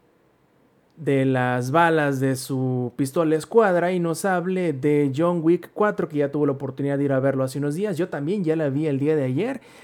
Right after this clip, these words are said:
Y pues, Diosito santo, esto no fue una llovizna, no fue una lluvia, no fue una tormenta. Fue un maldito huracán de chingazos y balazos que está,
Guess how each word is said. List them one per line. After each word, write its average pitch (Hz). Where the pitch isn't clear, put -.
Y 165
pues, 165
Diosito 185
santo, 135
esto 170
no 208
fue 202
una 190
llovizna, 175
no 165
fue 180
una 165
lluvia, 160
no 147
fue 151
una 147
tormenta. 151
Fue 170
un 180
maldito 175
huracán 151
de 180
chingazos 139
y 165
balazos 131
que 139
está, 165